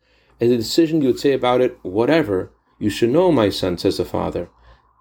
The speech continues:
this is part of the journey. You can't get to point B without point A, and every part of your life is meant to be there to get you personally to your personal Israel, and is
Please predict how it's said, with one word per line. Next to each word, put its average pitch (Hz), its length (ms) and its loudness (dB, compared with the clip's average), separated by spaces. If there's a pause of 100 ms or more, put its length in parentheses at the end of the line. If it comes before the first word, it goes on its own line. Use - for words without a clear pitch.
(220)
this 117 320 0
is 113 140 0
part 110 500 -6
of 95 120 -10
the 92 80 0
journey. 90 420 -6 (760)
You 113 140 0
can't 147 480 0
get 131 240 0
to 113 80 2
point 113 480 -2
B 123 160 2
without 110 360 2
point 95 300 -2
A, 117 120 2
and 113 160 -4
every 123 240 0
part 135 280 -2
of 139 120 0
your 131 100 0
life 101 380 -4 (100)
is 107 180 0
meant 120 460 -2 (600)
to 107 100 -2
be 123 260 0
there 87 340 0 (220)
to 117 100 -2
get 143 380 -2
you 123 220 -2
personally 123 580 0
to - 140 -4
your 110 140 2
personal 117 500 0
Israel, 143 440 -4 (300)
and 113 140 2
is 110 160 0